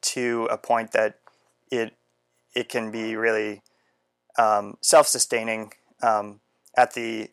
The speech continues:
at the moment, it, it runs off of about three hundred U S dollars a year, which is my annual gift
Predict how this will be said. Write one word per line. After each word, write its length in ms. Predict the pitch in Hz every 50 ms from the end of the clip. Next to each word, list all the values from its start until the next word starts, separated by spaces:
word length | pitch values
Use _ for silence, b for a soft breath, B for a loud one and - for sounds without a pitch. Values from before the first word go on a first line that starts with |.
| _ -
at 140 | 147 143 -
the 40 |
moment, 340 | 139 127 127 127 127 117 110
it, 160 | 104 80 - _ _ _ _ -
it 140 | 127 120 -
runs 280 | 120 123 120 117 113 117
off 200 | 113 113 110 -
of 120 | 110 110
about 320 | 113 107 120 110 107 -
three 200 | - - 131 120
hundred 420 | 113 117 117 113 113 113 110 107 - _ _ -
U 120 | 110 107
S 140 | 110 107 -
dollars 340 | - - 117 113 113 104 110
a 60 | 110
year, 400 | 107 113 113 113 113 113 110 - b b b b b b b b b
which 220 | b 110 113 - -
is 200 | 110 110 104 110
my 160 | 113 107 110
annual 320 | 113 110 113 110 107 107
gift 420 | 104 113 113 107 - - - -